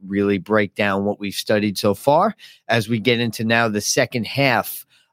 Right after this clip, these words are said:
of, uh, the Gospel of Matthew. So what did we just come out of? We came out of some pretty remarkable, uh, f-, uh, feats from, uh, Jesus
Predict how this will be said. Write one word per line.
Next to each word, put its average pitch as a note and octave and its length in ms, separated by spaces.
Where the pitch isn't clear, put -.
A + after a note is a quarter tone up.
of, A2 600
uh, F2+ 320
the G2 320
Gospel G2+ 600
of F2+ 120
Matthew. F#2+ 460
So C#3+ 340
what F3+ 160
did A#3 120
we A3 140
just E3+ 320
come E3 160
out D3+ 200
of? F#2 160
We A2 100
came E3+ 200
out E3+ 140
of D3+ 100
some C3 260
pretty D#3 500
remarkable, B2+ 1040
uh, G2+ 280
f-, - 240
uh, G#2+ 160
feats - 580
from, C3+ 640
uh, G2+ 220
Jesus E3 600